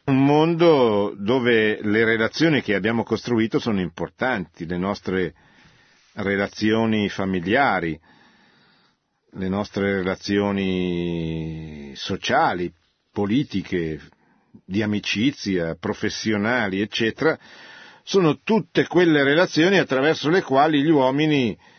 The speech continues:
eh, costruiscono la propria vita, che è una vita sociale, per definizione. L'uomo è un animale politico, diceva Aristotele,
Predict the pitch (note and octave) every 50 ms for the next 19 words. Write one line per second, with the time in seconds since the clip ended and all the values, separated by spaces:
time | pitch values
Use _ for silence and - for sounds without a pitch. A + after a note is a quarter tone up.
0 | _ _ _ _ _ _ _ _ - - A2+ A2+ A2 - - - A#2+ - - -
1 | B2 C3 E3+ F#3 - - - C3+ B2 A#2 A#2 A#2 - A#2+ C3 B2+ G#2 C3 C#3 C#3
2 | C3 D#3 D#3+ - - A2 - - C3 C#3 C3 A#2+ A2+ A2+ C3 C3+ - - A#2+ G2
3 | - B2 A#2+ - - C#3 C3 A#2 G#2 G2 G#2 C#3+ C#3 - G#2 F2 E2+ F2 - -
4 | G2+ G2 A#2 A2+ - - A2 G2+ F#2+ F2+ F2 F2+ G#2+ B2+ A#2+ G2+ G#2 A2 A2+ G#2
5 | F#2+ G2 G2+ G2+ F#2+ F#2+ F#2+ F#2+ F#2+ G#2 G#2+ G#2 G2 F#2 - F#2 F#2 B2+ C3 -
6 | - F#2+ F#2 - F2+ E2 E2 - - G2+ G2 F2+ F2 E2+ E2+ - - _ - G#2+
7 | G2+ F2 - - F2+ E2 G2+ G#2+